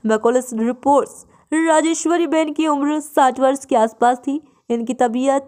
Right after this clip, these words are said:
कुछ समय से ठीक नहीं थी और मुंबई के अस्पताल में इनका इलाज चल रहा था, जहां सोमवार तड़के उन्होंने अंतिम सांस ली। परिजनों द्वारा उनके पार्थिव शरीर सोमवार सुबह आवास पर लाया गया। उनका अंतिम संस्कार दोपहर में अहमदाबाद के थलतेज शमशान भूमि में किया गया।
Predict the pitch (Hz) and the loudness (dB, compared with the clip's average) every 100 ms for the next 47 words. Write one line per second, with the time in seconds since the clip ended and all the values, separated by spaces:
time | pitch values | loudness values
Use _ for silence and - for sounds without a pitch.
0 | - 220 220 - 233 - 233 220 226 226 | -2 -4 -4 -14 -12 -4 -2 -2 -2 -4
1 | 240 226 220 247 285 247 208 214 220 214 | -6 -2 -4 -2 -2 0 0 0 -2 -4
2 | - 208 208 220 202 202 190 185 - 226 | -4 -2 0 0 -2 -2 0 0 0 0
3 | 233 247 254 269 233 208 196 - 208 214 | 2 0 0 0 0 -2 -2 -4 0 2
4 | 220 226 202 208 208 208 - - 285 277 | 2 0 -2 -2 -2 -4 -12 -6 -2 -2
5 | 269 240 254 233 247 202 - 175 - - | -2 -2 -4 -2 0 0 -2 -8 -10 -18
6 | - - - 269 311 349 370 359 359 403 | -20 -10 -2 0 2 0 2 2 2 0
7 | 370 - 277 262 311 285 285 277 320 359 | -2 0 2 2 -2 -2 0 0 -2 -6
8 | - 262 247 254 262 277 277 247 294 269 | -2 0 2 2 2 0 -4 0 2 2
9 | 226 226 233 254 254 247 247 269 262 226 | 2 0 0 0 2 2 2 -2 0 0
10 | 226 240 226 220 220 - 226 233 202 208 | 0 -2 -2 -4 -4 0 0 2 0 0
11 | 208 214 208 196 196 190 190 208 - - | 0 0 -2 -2 -2 0 2 0 -4 -8
12 | - - - - 277 277 302 320 320 311 | -10 -20 -10 -2 -2 0 -2 -2 -4 -6
13 | - 233 - 285 277 - 320 277 302 220 | -6 -8 -4 -4 -4 -4 0 2 0 -2
14 | 233 277 214 - 220 208 220 214 | -4 -4 -4 -2 0 2 0 0